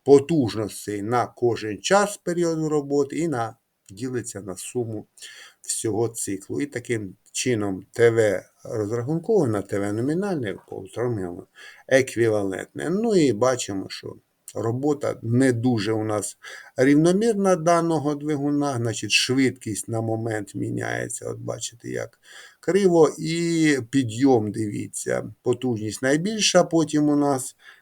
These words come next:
не працює, наприклад, крюк ми підняли, да, і потім іде пересування візка, крюк у нас не працює, потім спуск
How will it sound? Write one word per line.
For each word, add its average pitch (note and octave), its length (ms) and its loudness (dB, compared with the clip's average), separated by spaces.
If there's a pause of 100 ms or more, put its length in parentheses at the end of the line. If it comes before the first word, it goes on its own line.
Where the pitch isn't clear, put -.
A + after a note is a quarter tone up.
не D3 260 6
працює, C#3+ 640 2
наприклад, B2 680 0
крюк C#3 340 0
ми F#2+ 120 -8
підняли, F#3 600 2
да, C#3+ 200 4
і A#2 100 2
потім A#2 360 0
іде A#2+ 180 2
пересування C#3 800 2
візка, C3+ 440 0
крюк A#2+ 300 -4
у A2+ 60 -6
нас G#2+ 180 -10
не A2 100 -8
працює, A#2 420 -6
потім A2+ 360 -10
спуск - 420 -10